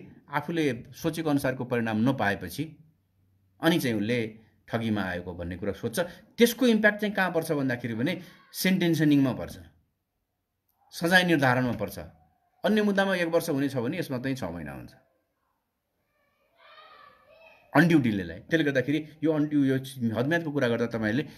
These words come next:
ड्यु डिले र अनड्यु डिलेको कुरा चाहिँ थोरै इलाबोरेट गर्नु होला। यो अघि नै मैले भनिसकेँ,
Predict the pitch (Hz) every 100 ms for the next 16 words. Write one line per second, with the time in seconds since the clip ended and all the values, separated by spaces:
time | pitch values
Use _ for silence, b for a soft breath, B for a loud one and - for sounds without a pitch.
0 | B 113 147 139 127 131 117 113 113 110
1 | 110 104 104 101 151 160 - 113 110 98
2 | 92 95 95 98 98 160 190 B B B
3 | 123 131 120 147 147 123 107 101 117 170